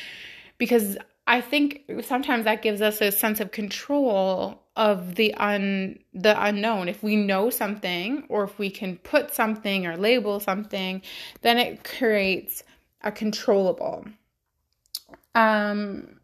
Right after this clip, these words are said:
so I was always kind of caught between these, these two.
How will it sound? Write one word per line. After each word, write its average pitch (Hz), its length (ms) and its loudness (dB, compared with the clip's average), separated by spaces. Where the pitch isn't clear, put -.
so 247 300 2
I 233 160 6
was 226 160 -2
always 392 320 0
kind 240 240 -2
of 214 80 -6
caught 220 260 -6
between 208 420 -4
these, 180 540 -6
these 196 600 0
two. - 640 -2